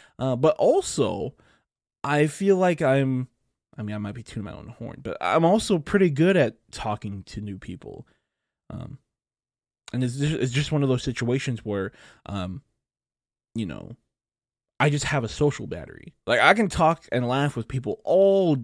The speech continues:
day, but there's gonna be a moment where I, I'm gonna be, you know, drained,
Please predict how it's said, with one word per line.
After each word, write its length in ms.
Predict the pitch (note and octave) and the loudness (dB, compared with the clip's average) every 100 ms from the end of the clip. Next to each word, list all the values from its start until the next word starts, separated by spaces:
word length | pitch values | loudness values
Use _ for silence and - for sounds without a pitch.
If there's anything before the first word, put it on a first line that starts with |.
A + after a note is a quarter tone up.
| - | -6
day, 480 | - F3+ F3 C3+ A2 - - - _ _ | -2 2 4 2 0 -8 -20 -20 _ _
but 160 | - F2 | -10 -8
there's 180 | G#2+ G#2+ | -8 -4
gonna 180 | B2+ C3 | -2 0
be 120 | A#2+ | 0
a 60 | |
moment 380 | A2 A#2+ B2 G#2 | 0 -2 -2 -4
where 260 | F#2+ G2 G#2 _ _ _ _ _ | -6 -6 -8 _ _ _ _ _
I, 140 | - - - F#2 | -10 -8 -8 -8
I'm 120 | - B2+ | -4 0
gonna 140 | B2+ | 2
be, 260 | A#2 G#2+ A2+ _ - | 0 -2 -8 _ -8
you 100 | A2+ | -8
know, 240 | C#2+ - - _ _ - | -8 -16 -20 _ _ -8
drained, 560 | B2+ C#3 C#3 G2+ - | -2 2 0 -2 -10